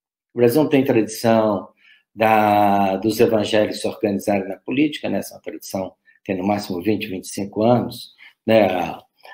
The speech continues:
há algumas décadas atrás, o, não chegava a uma dúzia o número de parlamentares evangélicos no Congresso brasileiro. O Brasil não tem tradição da religião influenciar a política externa.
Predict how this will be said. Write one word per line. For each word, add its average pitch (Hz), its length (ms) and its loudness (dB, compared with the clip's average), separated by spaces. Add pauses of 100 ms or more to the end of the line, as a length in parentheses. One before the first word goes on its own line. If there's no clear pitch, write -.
(100)
há 98 220 2
algumas 95 520 4
décadas 101 460 4
atrás, 98 640 0 (340)
o, 92 540 -4
não 107 180 0
chegava 107 460 2
a 117 40 6
uma 110 180 6
dúzia 110 420 4
o 101 60 0
número 104 280 2
de - 120 -12
parlamentares 98 720 -4
evangélicos 95 840 -8 (300)
no 113 80 -2
Congresso 107 480 4
brasileiro. 123 640 6
O 127 40 -2
Brasil 120 320 4
não 117 140 0
tem 113 160 0
tradição 110 560 -2 (320)
da 117 60 4
religião 113 500 4
influenciar 113 520 2
a 120 80 0
política 107 440 -2
externa. 156 840 2